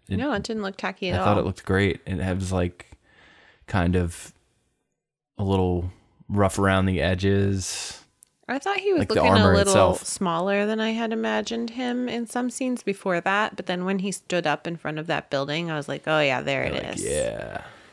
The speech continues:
Speaker 2: Um,
Speaker 1: Big ass bear.
Speaker 2: yeah. And Lyra and Lee have a moment later in this scene when Lyra is asking him to, like, spare Sesselman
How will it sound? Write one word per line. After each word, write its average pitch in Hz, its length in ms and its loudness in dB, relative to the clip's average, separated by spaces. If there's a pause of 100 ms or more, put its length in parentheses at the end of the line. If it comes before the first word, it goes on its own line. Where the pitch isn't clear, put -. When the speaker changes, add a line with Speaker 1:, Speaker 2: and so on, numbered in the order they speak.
(380)
Speaker 2:
Um, 160 540 -8 (400)
Speaker 1:
Big - 260 -8
ass - 160 -8
bear. 85 420 -4 (280)
Speaker 2:
yeah. 160 160 -2 (960)
And 160 760 -4 (1000)
Lyra 175 720 2 (100)
and 160 240 -4
Lee 196 640 2
have 202 240 -6
a 180 60 -4
moment 175 680 -2
later 175 420 -2
in 170 140 -2
this 170 180 -4
scene 175 760 -4
when 143 280 -6
Lyra 147 440 -2
is 147 100 -6
asking 151 300 -4
him 147 300 -4
to, 139 300 -4
like, 127 220 -6
spare 143 540 -4
Sesselman 143 840 -4